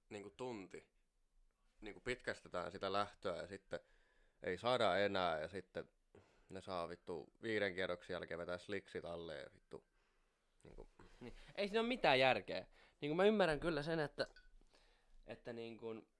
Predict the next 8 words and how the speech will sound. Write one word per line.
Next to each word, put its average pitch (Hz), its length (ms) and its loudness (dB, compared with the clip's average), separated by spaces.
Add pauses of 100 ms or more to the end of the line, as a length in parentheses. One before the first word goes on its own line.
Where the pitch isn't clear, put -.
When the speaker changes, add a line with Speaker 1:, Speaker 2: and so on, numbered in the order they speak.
(1080)
Speaker 2:
on 131 220 -6
vaarallista 127 640 2
ja, 123 100 2
mutta 202 260 -2
siis 208 340 -6
mikä 214 400 -2
vitun 190 300 -2
idea? 143 320 2